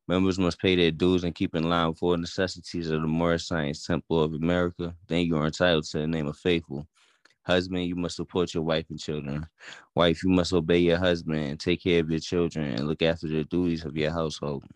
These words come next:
Sons and daughters must obey father and mother and be industrious and become part of the uplifting of fallen humanity.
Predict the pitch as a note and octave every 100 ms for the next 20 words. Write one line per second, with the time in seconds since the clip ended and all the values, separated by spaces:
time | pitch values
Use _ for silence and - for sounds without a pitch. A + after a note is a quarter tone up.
0 | - - - F2+ F2 E2+ D#2 F2 F#2+ F2
1 | F2 E2 E2 D2+ D2+ D2+ - E2+ D#2 D#2
2 | D#2+ E2+ E2 D#2 D2+ D2 D#2 D2 C#2+ E2+
3 | - D2+ D2+ D#2 D#2+ - D#2 C#2+ - E2
4 | C#2 C#2+ - C2 B1 E2 E2+ - C#2+ D2+
5 | - D#2+ D2+ D#2 C#2+ D#2 E2 D#2 C#2 D2+